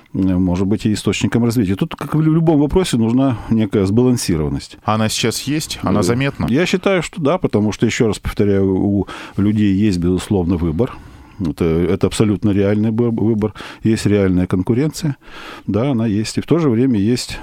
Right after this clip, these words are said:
Speaker 1: э, некие, м, э, такие вот основные тенденции, мейнстрим политический. Есть политический лидер, который, согласно социологии, сейчас, э, получает,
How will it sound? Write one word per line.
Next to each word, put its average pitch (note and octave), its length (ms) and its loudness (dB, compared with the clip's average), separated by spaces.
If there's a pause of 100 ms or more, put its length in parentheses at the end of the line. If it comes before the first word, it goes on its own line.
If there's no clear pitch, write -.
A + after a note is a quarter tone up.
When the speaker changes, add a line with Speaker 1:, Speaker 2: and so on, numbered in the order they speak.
Speaker 1:
э, F2+ 320 0
некие, G#2+ 420 0 (380)
м, F#2 220 0
э, E2 500 0
такие F#2 300 -2
вот E2+ 280 -4
основные A#2+ 460 2
тенденции, A#2+ 540 2
мейнстрим G2+ 420 2
политический. G#2+ 640 -2
Есть F2+ 640 0
политический F#2 580 -2
лидер, G#2+ 260 0
который, F#2+ 420 -2 (380)
согласно F#2 420 -2
социологии, F#2 560 -2
сейчас, - 440 -4 (800)
э, F2+ 160 0
получает, F#2+ 500 0